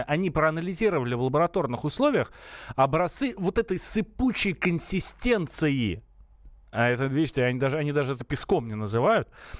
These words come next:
Сыпучей консистенции, которую взяли с нескольких озер, а, Соединенных Штатах.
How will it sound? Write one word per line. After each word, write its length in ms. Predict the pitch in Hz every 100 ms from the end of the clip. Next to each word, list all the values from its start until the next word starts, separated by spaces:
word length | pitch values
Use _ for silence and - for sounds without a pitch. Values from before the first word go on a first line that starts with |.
| - -
Сыпучей 540 | - 190 - 214 165
консистенции, 800 | 151 156 143 151 - 269 269 135
которую 340 | 127 156 175 151
взяли 440 | 120 165 240 247
с 120 | 165 -
нескольких 720 | 156 208 - 180 147 131 -
озер, 520 | 135 113 110 165 214 -
а, 280 | 139 151 147
Соединенных 540 | - 139 117 123 160 -
Штатах. 420 | - 127 82